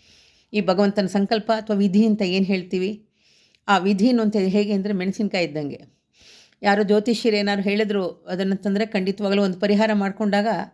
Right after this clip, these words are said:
ಅದು ನಮ್ಮನ್ನು ಆ ಸಮಯವನ್ನು ಮೀರೋದಕ್ಕೆ, ಏನು ವಿಧಿ ಬರ್ದಿರುತ್ತೆ, ಇಷ್ಟು ದಿನ ಬ-, ಇದು ಅನುಭವಿಸ್ಬೇಕು ಅನ್ನೋದನ್ನು,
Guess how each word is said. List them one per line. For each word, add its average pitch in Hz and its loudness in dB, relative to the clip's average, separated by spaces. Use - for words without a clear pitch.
ಅದು 196 -6
ನಮ್ಮನ್ನು 202 0
ಆ 214 4
ಸಮಯವನ್ನು 247 -2
ಮೀರೋದಕ್ಕೆ, 226 0
ಏನು 240 0
ವಿಧಿ 220 0
ಬರ್ದಿರುತ್ತೆ, 214 2
ಇಷ್ಟು 202 -2
ದಿನ 214 0
ಬ-, 208 -4
ಇದು 208 -4
ಅನುಭವಿಸ್ಬೇಕು 214 2
ಅನ್ನೋದನ್ನು, 185 -6